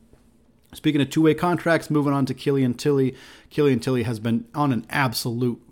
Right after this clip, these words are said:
roll lately with Memphis. He's been playing really, really well. In his last nine games,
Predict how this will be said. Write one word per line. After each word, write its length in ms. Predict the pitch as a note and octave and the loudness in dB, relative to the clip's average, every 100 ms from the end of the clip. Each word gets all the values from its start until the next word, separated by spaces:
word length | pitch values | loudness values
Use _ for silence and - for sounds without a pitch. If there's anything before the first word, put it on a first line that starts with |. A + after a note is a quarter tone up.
| _ | _
roll 580 | A#2+ A2 A#2 G2+ E2+ F2 _ - - - | -14 -4 -2 -2 -6 -12 _ -20 -18 -8
lately 320 | A2+ G#2 A2 | -4 -4 -4
with 200 | G#2 G#2+ | -6 -4
Memphis. 380 | A2+ G2 - F2 | -4 -4 -8 -2
He's 160 | D#3+ C3+ | -2 0
been 160 | C3 | 2
playing 420 | - B2+ A2 F#2 G2+ | 4 2 0 -6 -4
really, 320 | C#3 C3 A#2 | 0 0 0
really 220 | G#2+ G#2 | -2 -4
well. 200 | G2 G2 | -4 -4
In 60 | F#2+ | -6
his 100 | G2 | -6
last 300 | A#2 C3+ - | -4 -4 -2
nine 260 | A#2 A#2 A2 | -2 -2 -2
games, 380 | A2 G#2 G#2 | -4 -4 -6